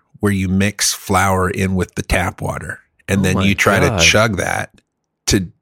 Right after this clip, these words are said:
Speaker 1: to dissipate your hunger because you have nothing else. You have no pennies. If I had eleven pennies, I could go to the store and buy some ramen, but I didn't have eleven pennies.
Speaker 2: Where'd you get the, where'd you get the flour?
Speaker 1: Just had it.
Speaker 2: Just
Speaker 1: It was
Speaker 2: had
Speaker 1: <laughs> just,
Speaker 2: flour.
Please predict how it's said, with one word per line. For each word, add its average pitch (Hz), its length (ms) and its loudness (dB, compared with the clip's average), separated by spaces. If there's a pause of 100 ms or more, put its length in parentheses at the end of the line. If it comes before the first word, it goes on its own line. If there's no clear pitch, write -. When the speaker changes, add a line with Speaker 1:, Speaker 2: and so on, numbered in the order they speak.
Speaker 1:
to - 140 -2
dissipate 101 600 0
your 92 160 -6
hunger 104 600 -2
because 117 340 0
you 147 220 4
have 165 140 0
nothing 165 320 0
else. 131 280 -4
You 127 80 6
have 151 160 2
no 165 160 4
pennies. 127 600 0 (680)
If 131 180 4
I 165 80 4
had 170 220 0 (180)
eleven 127 440 2
pennies, 147 480 2
I 110 80 0
could 104 180 -4
go 110 140 4
to 98 80 0
the 101 100 -2
store 98 260 -2
and 90 120 -4
buy 92 100 0
some 90 240 -2
ramen, 92 400 -2
but 95 100 -2
I 92 120 0
didn't 92 160 -4
have 92 180 -6
eleven 92 380 -6
pennies. 104 340 -2
Speaker 2:
Where'd 131 220 2
you 131 60 -2
get 143 180 0
the, 131 80 -4
where'd 127 240 0
you 117 80 -2
get 127 100 0
the 120 100 -6
flour? 127 640 -2
Speaker 1:
Just - 160 -4
had 139 300 2
it. 104 180 -4 (560)
Speaker 2:
Just - 40 -10
Speaker 1:
It 110 80 6
was 113 200 6
Speaker 2:
had - 220 4
Speaker 1:
<laughs> - 0 -
just, 127 140 4
Speaker 2:
flour. 95 320 2